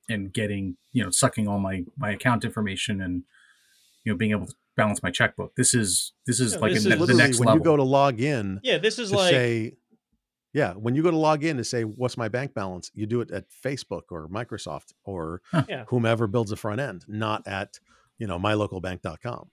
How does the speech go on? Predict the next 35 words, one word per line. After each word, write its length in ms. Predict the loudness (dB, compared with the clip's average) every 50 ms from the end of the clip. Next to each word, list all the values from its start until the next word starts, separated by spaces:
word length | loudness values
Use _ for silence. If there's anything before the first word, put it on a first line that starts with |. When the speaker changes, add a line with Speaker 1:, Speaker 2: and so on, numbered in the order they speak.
| _ -12
Speaker 2:
Right. 240 | -10 -10 -10 -10 -6
So, 120 | -4 -2
I 20 | -2
mean, 100 | 0 0
there's, 200 | 0 0 0 0
there 140 | 0 2
Speaker 1:
Right. 80 | 2 2
Speaker 2:
could 100 | 2 0
be 100 | 0 0
obvious, 320 | 0 0 0 0 -2 -6 -2
like, 220 | 2 2 2 2 0
in 160 | -2 -2 -2 -2
today's 420 | -4 -2 0 4 4 4 4 2
world 260 | 0 -2 -2 0 0
anywhere, 300 | -2 -2 -2 -6 -6 -8
there's 180 | -8 -8 -4 -2
obvious 380 | -2 -2 -2 -4 -6 -10 -10 -8
downsides 540 | -6 -6 -6 -6 -8 -8 -8 -8 -8 -8 -12
to 80 | -14
some 220 | -10 -10 -10 -10 -10
of 60 | -14
that 180 | -14 -14 -12
because 280 | -14 -10 -8 -8 -6 -6
some 220 | -4 -4 -4 -4
banks, 440 | -2 -4 -2 -2 -4 -6 -8 -12 -10
they, 200 | -8 -6 -6 -6
there's 200 | -6 -8 -10 -10
a 40 | -10
delay 480 | -8 -8 -6 -6 -4 -4 -4 -4 -6 -6
in 100 | -8 -8
those 160 | -10 -12 -12
transactions 600 | -12 -12 -12 -10 -8 -10 -10 -10 -12 -16 -18 -14
being 240 | -12 -12 -12 -10 -10
moved. 240 | -12 -12 -12 -10
But 160 | -10 -10 -10